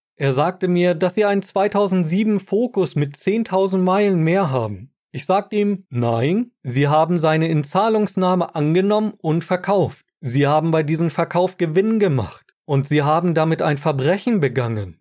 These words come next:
Diesen Fehler werden Sie jetzt beheben.“ Er bestand darauf, dass er bereit dazu ist. Ich sagte ihm, dass wir zum Anwalt gehen werden, wenn er nichts Besseres hat. Mein Freund wollte diesen Weg eigentlich nicht gehen,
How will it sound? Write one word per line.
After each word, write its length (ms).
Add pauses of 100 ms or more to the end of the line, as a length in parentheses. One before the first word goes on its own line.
(120)
Diesen 300
Fehler 540
werden 340
Sie 80
jetzt 260
beheben.“ 640 (180)
Er 120
bestand 460
darauf, 320
dass 220
er 80
bereit 400
dazu 320
ist. 440
Ich 160
sagte 360
ihm, 240
dass 160
wir 100
zum 200
Anwalt 420
gehen 240
werden, 400
wenn 280
er 100
nichts 280
Besseres 520
hat. 280 (180)
Mein 280
Freund 580
wollte 360
diesen 360
Weg 200
eigentlich 560
nicht 260
gehen, 400